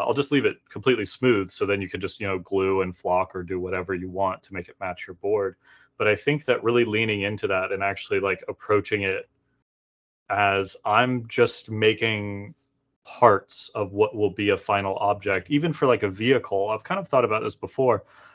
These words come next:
but, like, I'm just making the base vehicle. If you wanna add,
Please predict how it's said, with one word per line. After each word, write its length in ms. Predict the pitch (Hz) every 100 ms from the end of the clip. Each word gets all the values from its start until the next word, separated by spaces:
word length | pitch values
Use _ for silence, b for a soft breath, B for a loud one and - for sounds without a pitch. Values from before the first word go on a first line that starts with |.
| b -
but, 460 | 113 107 101 98 _ _ _ _ _ _ _ -
like, 280 | 120 101 _ -
I'm 260 | 110 147 147
just 360 | 139 147 -
making 340 | 135 123 127 110
the 100 | 98
base 380 | - 110 -
vehicle. 560 | - 104 98 - - -
If 180 | - 101
you 120 | 110
wanna 220 | 135 151 139
add, 400 | 131 127 127 123